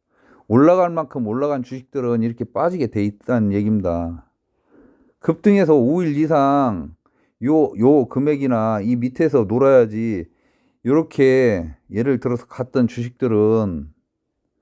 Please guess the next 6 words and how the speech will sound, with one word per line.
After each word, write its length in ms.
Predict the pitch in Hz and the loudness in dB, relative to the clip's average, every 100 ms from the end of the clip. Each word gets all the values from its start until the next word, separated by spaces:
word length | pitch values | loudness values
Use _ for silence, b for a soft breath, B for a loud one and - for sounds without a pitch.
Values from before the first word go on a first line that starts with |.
| _ _ _ | _ _ _
지금 240 | 120 123 | -2 0
장 240 | - 131 | 0 -2
지수가 440 | 127 123 - 135 110 | -2 -6 -2 0 0
좋아도 840 | - 117 117 101 101 107 101 87 - _ _ | 2 2 2 0 -2 -2 -4 -8 -16 _ _
실망 400 | - 196 202 190 | -4 0 0 0
매물하고 880 | 160 127 110 90 90 92 92 82 | -2 0 0 0 -4 -6 -6 -8